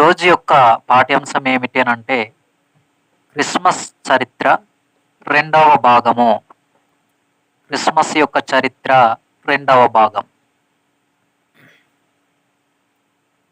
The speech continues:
గడిచినటువంటి వారంలో మొదటి భాగంలో మనము చాలా విషయాలు నేర్చుకున్నాం. ఇప్పుడు రెండవ భాగంలో కొన్ని విషయాలు నేర్చుకుందాం.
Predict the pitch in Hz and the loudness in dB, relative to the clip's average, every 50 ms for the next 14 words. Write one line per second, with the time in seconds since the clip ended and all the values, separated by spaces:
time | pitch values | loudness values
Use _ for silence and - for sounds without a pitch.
0 | _ _ _ _ _ _ 131 123 147 147 - - - 202 185 - 175 160 147 - | _ _ _ _ _ _ -8 -6 -6 -4 -4 -2 0 0 2 2 2 0 0 0
1 | 139 127 131 131 127 127 123 131 131 147 135 120 120 131 - _ _ _ 143 135 | 0 2 4 4 4 2 0 0 2 2 4 4 2 0 -2 _ _ _ -6 -2
2 | 135 143 147 165 - 175 160 147 143 139 135 135 135 139 139 143 139 139 135 131 | 0 0 0 0 -2 -2 0 2 2 2 2 0 -2 -2 -2 -2 0 0 -2 -2
3 | 127 120 120 117 - _ _ _ _ _ _ _ _ _ _ - - - 139 131 | -4 -6 -10 -14 -16 _ _ _ _ _ _ _ _ _ _ -10 -6 -2 0 2
4 | 135 147 165 170 160 143 - - - 156 151 143 139 139 135 127 - - - - | 2 4 2 2 0 0 -2 -2 0 0 2 2 0 -2 -4 -4 -6 -10 -14 -12
5 | 131 131 139 - _ _ _ _ _ _ _ _ _ _ _ _ _ _ _ _ | -10 -10 -10 -10 _ _ _ _ _ _ _ _ _ _ _ _ _ _ _ _
6 | _ _ _ _ - - - - 156 156 139 127 117 120 - _ _ _ _ _ | _ _ _ _ -8 -4 -2 0 2 2 2 0 0 -4 -12 _ _ _ _ _
7 | _ _ _ _ _ - - 135 143 151 185 208 214 214 196 - 160 156 147 143 | _ _ _ _ _ -6 -4 -2 -2 -2 0 0 2 2 2 2 2 2 2 2
8 | 147 143 143 143 143 135 123 120 - - _ _ _ _ _ _ _ _ _ _ | 0 0 0 2 2 2 2 0 -2 -8 _ _ _ _ _ _ _ _ _ _
9 | - 180 - - 370 349 - - - - - 131 131 - 123 120 - - - - | -4 -2 -2 0 0 0 0 -2 -2 -2 -2 -2 -2 -2 -4 -6 -6 -10 -14 -14
10 | 113 107 101 - | -14 -14 -16 -16